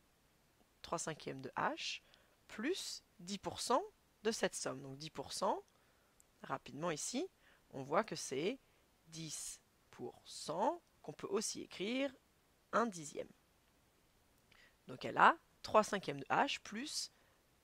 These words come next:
un dixième de trois cinquièmes de H. Et d'autre part, elle place en bourse. Alors en bourse,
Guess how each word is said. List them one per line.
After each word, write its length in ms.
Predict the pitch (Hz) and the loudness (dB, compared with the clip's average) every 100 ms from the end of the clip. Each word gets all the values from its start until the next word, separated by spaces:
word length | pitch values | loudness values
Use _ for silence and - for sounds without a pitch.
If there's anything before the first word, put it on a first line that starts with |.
| - | 4
un 120 | 226 | 4
dixième 600 | 170 156 147 175 277 339 - _ _ _ _ _ _ _ - | 4 -4 2 2 2 -4 -12 _ _ _ _ _ _ _ -6
de 300 | 175 220 285 - | 0 0 0 -6
trois 200 | - 165 | -2 0
cinquièmes 400 | 143 143 202 208 | -2 -2 -2 0
de 80 | - | -4
H. 380 | - - - - _ _ _ _ _ _ _ _ _ _ _ _ _ _ _ _ _ _ _ _ _ _ - | -6 -8 -8 -12 _ _ _ _ _ _ _ _ _ _ _ _ _ _ _ _ _ _ _ _ _ _ 2
Et 100 | 220 | 4
d'autre 260 | 160 - | 2 0
part, 400 | 156 233 381 - - | 8 8 8 2 0
elle 140 | 170 180 | 0 6
place 280 | 320 330 208 | 6 6 -2
en 60 | |
bourse. 400 | 147 135 - - | -6 -10 -10 -6
Alors 220 | 120 110 | -4 -2
en 100 | 123 | -4
bourse, 580 | 131 226 349 - - - | -4 -4 -4 -6 -8 -10